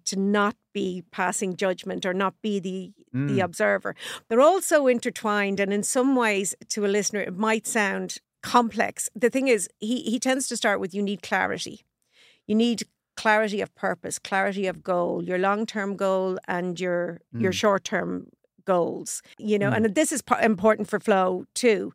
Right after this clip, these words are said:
Speaker 1: is that there must be a balance between your skill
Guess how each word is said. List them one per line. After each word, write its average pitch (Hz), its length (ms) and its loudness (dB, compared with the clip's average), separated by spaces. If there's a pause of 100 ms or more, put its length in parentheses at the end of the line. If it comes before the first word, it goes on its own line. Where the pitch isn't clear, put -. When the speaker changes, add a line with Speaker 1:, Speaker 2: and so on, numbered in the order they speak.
(440)
Speaker 1:
is 220 380 6
that 196 420 0
there 214 200 2
must 226 480 4
be 214 200 0
a 208 100 2
balance 202 540 0
between 190 480 -4
your 185 120 -4
skill 220 640 2